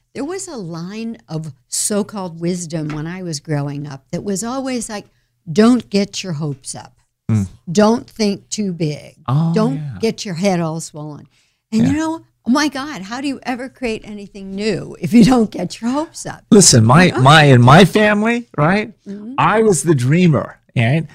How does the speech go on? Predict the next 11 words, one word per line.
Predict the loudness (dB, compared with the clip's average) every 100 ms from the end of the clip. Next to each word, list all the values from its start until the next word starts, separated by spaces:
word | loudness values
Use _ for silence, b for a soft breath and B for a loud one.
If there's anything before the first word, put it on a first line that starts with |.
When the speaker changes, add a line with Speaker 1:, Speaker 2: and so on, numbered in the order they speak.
| b b
Speaker 2:
So | 0 2
on | 2
my | 0
sixteenth | 0 -2 -2 -2 2 0 2
birthday, | 0 0 -2 -2 -2 -4
my | -2 -2
dad | 0 0 0 0
gave | 0 0 -2
me | -4 -4 -8 _ _ -8
a, | 0 2
uh, | 2 0